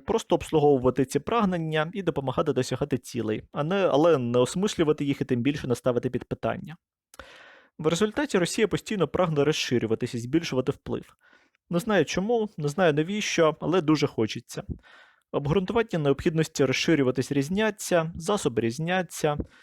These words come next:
але варіативність загальної стратегії тут не сильно відрізняється від стратегії злоякісної пухлини. Важливим негативним впливом російського міфу є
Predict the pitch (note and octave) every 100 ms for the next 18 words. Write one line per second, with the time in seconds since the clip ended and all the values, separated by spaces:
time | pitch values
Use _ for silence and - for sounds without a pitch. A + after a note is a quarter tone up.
0 | _ _ D#3 E3 G3+ F3+ - C3 C3 C#3+
1 | C#3+ D#3 D3+ C#3 - C3 C#3 D#3 D3 C3+
2 | - C3+ C3+ G3 E3 C#3 C3+ C#3 B2+ -
3 | D3+ C#3 B2+ B2 A#2+ D3+ D#3+ C3+ A#2 -
4 | - B2 D3 C#3 C3 A#2+ A2+ A#2 - -
5 | A#2+ A#2+ B2+ - - - - - - -
6 | _ _ _ _ _ _ C#3+ C3+ F3 A3+
7 | G#3+ F#3+ F3 F3 F#3 F3+ E3+ - - F#3
8 | E3+ D#3 D#3+ - E3+ - E3 F3 F3 A#3
9 | A#3+ F3 C#3+ D#3+ G#3 G3